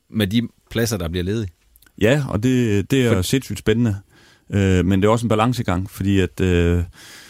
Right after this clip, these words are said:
Speaker 2: med alle t-, dem, der går ud, altså, vi skal også finde den rette balance i, øh, i truppen. Det er ikke kun lige de elleve startere, øh, vi skal have en sund trup,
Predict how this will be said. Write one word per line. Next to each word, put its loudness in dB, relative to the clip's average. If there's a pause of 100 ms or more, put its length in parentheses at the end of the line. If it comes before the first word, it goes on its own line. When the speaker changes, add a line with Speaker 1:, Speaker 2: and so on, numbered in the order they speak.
(600)
Speaker 2:
med -2
alle 2
t-, -8
dem, 2
der 2
går 2
ud, 0 (180)
altså, -2
vi -2
skal -2
også 0
finde 0
den 0
rette 0
balance 0 (160)
i, -2
øh, -2
i -4
truppen. -4 (320)
Det -2
er 2
ikke -2
kun 0
lige 2
de 0
elleve 0
startere, -2 (440)
øh, 0
vi -4
skal -4
have 0
en -2
sund -2 (160)
trup, -2